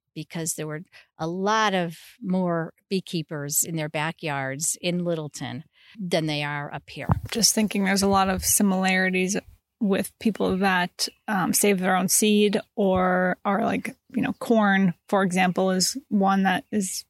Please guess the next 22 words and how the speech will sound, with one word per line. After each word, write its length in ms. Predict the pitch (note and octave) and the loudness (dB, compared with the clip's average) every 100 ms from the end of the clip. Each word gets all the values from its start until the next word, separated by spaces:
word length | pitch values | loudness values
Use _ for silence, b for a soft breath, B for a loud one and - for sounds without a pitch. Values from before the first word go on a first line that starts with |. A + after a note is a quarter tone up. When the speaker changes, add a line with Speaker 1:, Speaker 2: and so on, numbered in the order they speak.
| _ _ _ | _ _ _
Speaker 2:
susceptible 680 | - A3+ - F#3+ - F3+ E3+ | -2 0 2 0 -2 -2 -2
to 160 | F3+ F#3+ | -2 -2
that, 240 | F#3+ F3 - - _ _ _ _ _ _ | -2 -2 -4 -14 _ _ _ _ _ _
um, 280 | G3 E3 F#3+ | -4 -2 2
mixing 440 | G#3 - - G3 G3 | 2 2 0 2 0
of 120 | F#3+ | 0
genetics, 800 | - G#3 F#3+ F3 - - - - _ _ _ | 0 2 2 0 -4 -2 -2 -6 _ _ _
like 500 | A3 G3 F#3 - - - | 0 2 0 -6 -16 -4
your 280 | G3 G3+ G3 | 0 2 2
bees 320 | F3+ G#3+ F3+ | 2 0 0
in 160 | - G#3 | 2 2
Littleton 600 | G#3 G3 - F3+ F#3 E3+ _ - | 2 0 -2 -2 -2 -2 _ -4
downtown 540 | G3 F#3 F#3 D#3 F3+ | -2 0 -2 -2 -2
would, 220 | F#3+ F#3 - | -2 -4 -8
Speaker 1:
Right. 160 | F3+ | -4
Speaker 2:
would 180 | G#3 F#3 | -2 -2
be 100 | - - | -2 -4
Speaker 1:
Yeah. 80 | - _ | -6 _
Speaker 2:
susceptible 760 | - G3 F#3+ F#3 - F#3 C3 F#3 | -6 -2 -2 -2 -4 -2 -2 -2
to 220 | - F3 | -2 -2
any 260 | F3+ G3+ G3+ | 2 2 4
other 380 | F#3 F#3 F#3 | 4 2 2